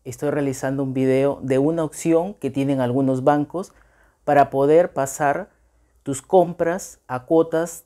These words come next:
después de una o dos semanas de haber realizado la compra. Hoy te voy a enseñar este proceso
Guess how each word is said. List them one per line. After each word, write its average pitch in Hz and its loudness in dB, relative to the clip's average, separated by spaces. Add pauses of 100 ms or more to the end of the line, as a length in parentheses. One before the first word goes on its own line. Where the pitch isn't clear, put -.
después 143 -4
de 120 -4
una 151 0
o 127 2
dos 143 0
semanas 139 -4
de 123 -4
haber 123 -2
realizado 117 -4
la 98 -4
compra. - -6 (640)
Hoy 180 6
te 180 0
voy 170 4
a - -2
enseñar 170 -2 (300)
este 139 -2
proceso 156 -4